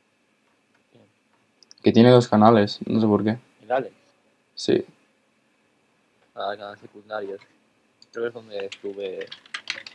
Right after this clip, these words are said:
Speaker 1: los seis y pico, algo así.
Speaker 2: Los fails.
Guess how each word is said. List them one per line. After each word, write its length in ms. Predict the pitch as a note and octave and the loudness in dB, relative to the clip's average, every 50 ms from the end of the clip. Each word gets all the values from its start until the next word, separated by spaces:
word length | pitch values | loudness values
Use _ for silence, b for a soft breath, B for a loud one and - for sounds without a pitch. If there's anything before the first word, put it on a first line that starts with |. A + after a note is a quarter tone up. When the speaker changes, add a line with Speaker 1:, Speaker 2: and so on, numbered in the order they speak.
| - - - | -20 -20 -16
Speaker 1:
los 180 | F2+ F2+ F2 - - - _ - - - - | -16 -16 -16 -16 -20 -20 _ -20 -20 -20 -18
seis 160 | F#2+ F#2+ F#2 - - | -16 -14 -14 -14 -16
y 40 | _ | _
pico, 200 | _ - _ _ _ _ _ _ | _ -20 _ _ _ _ _ _
algo 140 | F2 _ _ _ _ _ _ _ _ - - | _ _ _ _ _ _ _ _ _ -16 -16
así. 60 | - _ _ _ - - _ _ _ _ _ _ _ _ _ _ _ - | -16 _ _ _ -20 -20 _ _ _ _ _ _ _ _ _ _ _ -2
Speaker 2:
Los 240 | - A2+ G#2 - - | 0 0 0 0 2
fails. 520 | A2+ A2+ G#2+ G2 F2+ F#2+ - - - | 4 6 6 6 4 2 0 -8 -14